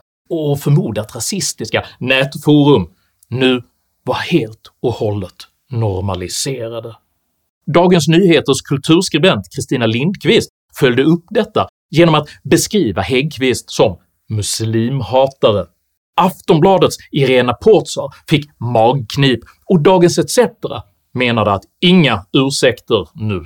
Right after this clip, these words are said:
kunde hjälpa mot Carolas plötsliga rasism. Denna dramaturgi, där all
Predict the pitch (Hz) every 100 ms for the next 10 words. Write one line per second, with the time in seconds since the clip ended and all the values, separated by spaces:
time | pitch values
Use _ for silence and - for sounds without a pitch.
0 | 82 98 92 87 92 95 113 - 117 -
1 | _ _ 117 104 - - 110 95 101 113
2 | 104 85 - - _ - 104 - - -
3 | 131 - _ _ _ _ 123 104 98 90
4 | - 139 127 - - 117 - _ _ _
5 | _ _ _ _ - 104 147 190 190 185
6 | - - 143 143 127 123 139 131 - _
7 | _ _ _ 131 127 - _ - 165 180